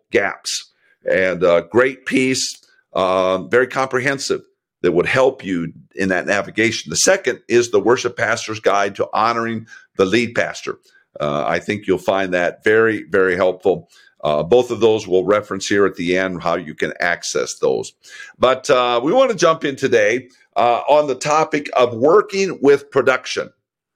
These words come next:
So everybody sees the singers, everybody sees the band, but then there are these guys and gals back there,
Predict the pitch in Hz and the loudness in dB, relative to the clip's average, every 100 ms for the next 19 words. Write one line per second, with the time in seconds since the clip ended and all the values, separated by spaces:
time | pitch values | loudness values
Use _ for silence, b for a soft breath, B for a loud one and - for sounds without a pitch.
0 | _ _ _ _ - 143 139 131 151 240 | _ _ _ _ 0 2 2 0 0 0
1 | 269 233 208 185 - - 180 143 165 - | 2 0 0 -4 -2 0 0 0 -2 2
2 | 156 143 143 139 - - _ _ _ - | 0 2 0 -2 -6 -14 _ _ _ 2
3 | 165 240 254 247 240 - 185 185 160 139 | 2 4 2 2 0 -2 0 0 0 0
4 | 135 143 123 110 117 117 - _ _ _ | 2 0 0 -2 -4 -10 -18 _ _ _
5 | _ 123 123 214 262 240 170 151 139 127 | _ 0 2 2 2 2 2 2 0 2
6 | 151 160 156 131 135 143 147 - 127 131 | 0 0 -2 -4 0 2 0 0 0 0
7 | - 127 120 98 113 | 0 2 2 2 -4